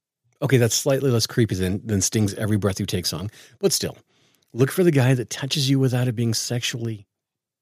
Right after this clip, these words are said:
or, I mean, a sexual innuendo. Don't let it be something like that's always a constant. A hug, petting your head, holding your hand,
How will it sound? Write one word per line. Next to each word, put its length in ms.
or, 280
I 300
mean, 200
a 80
sexual 380
innuendo. 500
Don't 220
let 120
it 140
be 440
something 300
like 140
that's 220
always 360
a 60
constant. 540
A 80
hug, 460
petting 260
your 140
head, 400
holding 420
your 140
hand, 420